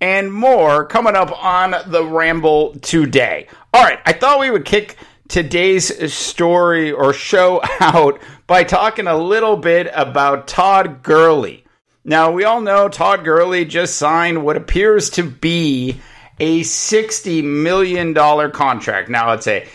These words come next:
it's a, it's an extension based on an old contract, which will basically pay him sixty million dollars over the course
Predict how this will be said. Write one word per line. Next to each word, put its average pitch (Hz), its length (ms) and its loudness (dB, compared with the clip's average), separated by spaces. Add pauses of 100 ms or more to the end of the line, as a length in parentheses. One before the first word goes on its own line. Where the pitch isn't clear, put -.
(220)
it's 135 160 -2
a, 135 180 -2
it's 131 300 -4
an 127 140 0
extension 185 840 -2 (300)
based 170 400 0
on 147 340 2 (140)
an 143 180 -2
old 214 440 0
contract, 127 760 0
which 151 280 -2
will 151 260 2
basically 160 600 -2
pay 147 300 -2
him 143 220 0
sixty 165 520 -4
million 147 500 -2
dollars 131 600 0 (440)
over 180 480 4
the 156 240 -2
course 156 640 0